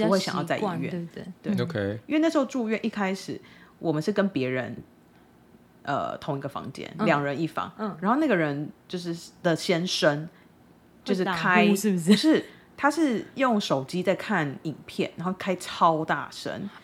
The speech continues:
Speaker 2: 哦。
Speaker 1: 那我心想，“Hello，你有搞错吗？就是这边就大家都在休息，然后你自己太太也在休息，
Speaker 2: 嗯。
Speaker 1: 然后你开这么大声。”然后后来是 Peter 受不了，就跟他讲说，“你可不可以关小声？”
Speaker 3: 嗯哼。
Speaker 1: 这样，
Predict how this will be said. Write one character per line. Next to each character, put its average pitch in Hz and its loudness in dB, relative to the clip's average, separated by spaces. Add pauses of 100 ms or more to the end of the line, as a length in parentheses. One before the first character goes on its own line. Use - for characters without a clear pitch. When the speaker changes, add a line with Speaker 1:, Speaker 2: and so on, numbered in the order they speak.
(100)
Speaker 2:
哦。 202 -2
Speaker 1:
那 339 4
我 320 6
心 294 2
想， 185 0
“Hello， 240 4
你 240 2
有 254 2
搞 202 2
错 214 0
吗？ 185 0
就 214 -6
是 220 -2
这 - -2
边 226 0
就 240 -2
大 233 0
家 214 4
都 214 0
在 214 4
休 190 0
息， 135 -4
然 165 -6
后 196 0
你 160 2
自 240 -4
己 175 2
太 214 0
太 180 0
也 123 -2
在 156 -2
休 151 -2
息， - -8
Speaker 2:
嗯。 - -12
Speaker 1:
然 151 -6
后 170 -6
你 156 -4
开 143 -8
这 151 -6
么 131 -8
大 139 -8
声。” - -16 (440)
然 165 2
后 175 2
后 208 6
来 156 4
是 165 -2
Peter 160 -2
受 156 -2
不 143 0
了， 123 0
就 143 -2
跟 143 -2
他 143 0
讲 120 -8
说 127 -8
，“你 127 -10
可 - -12
不 123 -12
可 123 -8
以 - -8
关 123 -6
小 - -14
声？” - -14 (480)
Speaker 3:
嗯 95 -6
哼。 95 -8
Speaker 1:
这 - -10
样， - -14